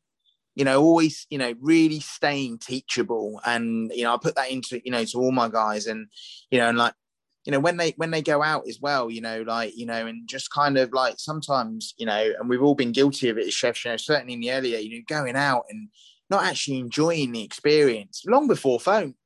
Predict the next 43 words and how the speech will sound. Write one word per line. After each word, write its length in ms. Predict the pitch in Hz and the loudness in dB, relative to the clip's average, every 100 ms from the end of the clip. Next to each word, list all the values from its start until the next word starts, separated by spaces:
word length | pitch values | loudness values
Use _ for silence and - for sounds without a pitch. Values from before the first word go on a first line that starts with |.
| - | -16
You 140 | 160 | -10
know, 160 | 147 151 | -6 -4
we, 220 | 165 156 | -6 -6
we 140 | 156 165 | -2 0
all 120 | 156 | 0
blame 340 | 151 147 135 | 0 0 -2
phones. 380 | 131 143 127 120 | -4 -4 -4 -6
"Oh 140 | 131 | -4
yeah, 240 | 127 127 123 | -2 -2 -4
you 140 | 123 | -6
know, 220 | 120 117 | -6 -6
all 200 | 117 117 | -6 -4
we 100 | 120 | -2
do 180 | 117 117 | 0 2
is, 180 | 113 - | 2 -2
you 60 | 117 | -10
know, 100 | 110 | -8
take 220 | - 117 | -6 -6
a 20 | - | -6
picture 300 | 127 - 113 | -8 -4 -2
of 60 | |
a 40 | 110 | 2
dish," 240 | 135 - | 0 2
but, 140 | 127 - - - - - | 0 0 -4 -16 -16 -2
you 100 | 139 | -2
know, 80 | 110 _ - | -2 _ -4
picking 260 | 139 139 | -2 0
up 100 | 131 - | 0 0
the 60 | |
plates 500 | 127 127 123 135 - | -2 2 2 0 -4
and 260 | 117 101 101 - - - | -10 -8 -10 -16 -20 -12
tasting 500 | - 131 123 - 131 | -2 0 0 -2 -2
the 60 | 127 | -2
puree 500 | - 139 131 131 127 | 0 2 4 4 4
with 160 | 127 127 | 2 0
the, 120 | 131 | -2
at 60 | |
the 60 | 131 | -2
end 160 | 127 123 | -4 -4
of 80 | |
the 100 | 131 | -4
knife 520 | 127 120 123 127 123 117 | -2 -2 0 -2 -4 -12
and, 180 | 107 | -14